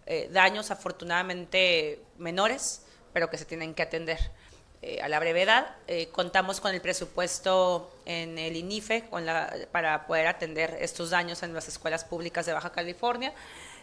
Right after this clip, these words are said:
Y el secretario de Salud está atendiendo otro evento,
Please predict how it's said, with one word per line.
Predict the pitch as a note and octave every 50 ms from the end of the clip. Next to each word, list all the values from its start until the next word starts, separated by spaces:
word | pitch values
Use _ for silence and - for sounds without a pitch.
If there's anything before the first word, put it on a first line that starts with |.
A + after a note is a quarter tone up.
| - -
Y | - A#3+ B3 B3 C4 C4+ C4+ C#4 C#4 C#4 C#4 C4+ -
el | A3+ -
secretario | - A#3 - A3+ A3+ A3 A3 A#3+
de | B3+ C4
Salud | B3+ - A#3 G#3 G#3 G#3+ A#3
está | A#3+ A#3 A#3+ A#3+
atendiendo | A#3 - A#3+ B3 A3 A#3+ A#3+ A#3 B3 A#3+
otro | A#3 A#3 A#3 A#3 A#3
evento, | A3 A3+ A#3 A#3 A#3 A3+ A3+ A3+ G3+ G3+ -